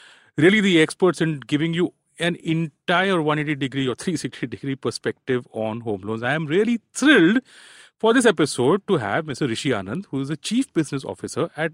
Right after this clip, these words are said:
Aadhar Housing Finance. Mister Anand, welcome to the show. Thank you so much for doing this for us, sir. Let's start with an in-, introduction, something about yourself, uh, how long you've been in the industry, and, uh,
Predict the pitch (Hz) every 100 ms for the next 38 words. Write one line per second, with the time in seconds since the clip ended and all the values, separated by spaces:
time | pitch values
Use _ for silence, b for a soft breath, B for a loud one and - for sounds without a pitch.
0 | - 120 113 - 185 - - _ _ _
1 | _ 117 131 123 92 113 160 - B B
2 | B B 277 294 254 151 87 _ 139 208
3 | 247 180 147 131 87 - 196 226 262 -
4 | 247 262 202 151 117 110 113 120 - 110
5 | 104 - 127 175 - 180 214 - 143 151
6 | 151 131 117 - 113 135 120 - 131 127
7 | b b b b 190 208 185 156 135 123
8 | 123 120 117 - 117 113 110 107 123 127
9 | 131 139 135 120 120 120 123 123 117 -
10 | - 120 120 117 - 110 107 104 104 101
11 | 101 98